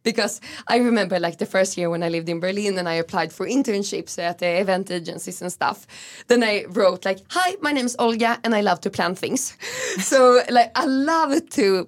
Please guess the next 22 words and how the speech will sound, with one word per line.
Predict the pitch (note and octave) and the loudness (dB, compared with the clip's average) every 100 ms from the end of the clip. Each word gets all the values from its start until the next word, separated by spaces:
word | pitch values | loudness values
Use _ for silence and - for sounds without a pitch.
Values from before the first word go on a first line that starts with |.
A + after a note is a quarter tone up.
| - | -2
plan | C#4+ C#4 C4+ | 0 2 0
things | - - F3 G3+ - - | 0 -4 -2 -4 -4 -4
and | G#3 G#3+ | -2 0
then | G3 G3 | -2 -2
seeing | G3 - G#3 F#3 F3+ F3 | -6 -6 -6 -6 -6 -4
the-, | E3+ - | -6 -6
seeing | - C4 G#3+ F#3+ | -6 -2 -2 0
them | F3+ F3 | 0 -2
becoming | F3 - F3+ G3+ | -4 -4 -4 -4
true. | - E4 - B3+ C#4+ - - - - - | -2 -2 -2 -4 -10 -18 -16 -18 -20 0
And | A#3+ A3+ | 2 2
also, | G#3+ B3+ - A3 | 0 0 -2 -2
like, | G3 - | -2 -4
creating | - G#3 F#3 - F3 F3+ | -2 -2 -2 -6 -6 -4
happenings | G3+ C4+ C4+ G#3+ G3 F3+ | -2 -2 -2 -4 -4 -6
for | - F#3 | -10 -10
people | G3+ F#3 - F3 E3 E3+ | -8 -10 -6 -4 -2 -4
to | - - | -8 -6
make | A3+ F3+ F#3 | -4 -4 -8
life | F#3 F3 E3 - | -6 -4 -4 -8
more | F3 D#3+ | -8 -6
enjoyable | - F#3+ A#3+ B3 A3 G3 - F#3 | -6 -2 2 2 2 0 -4 -4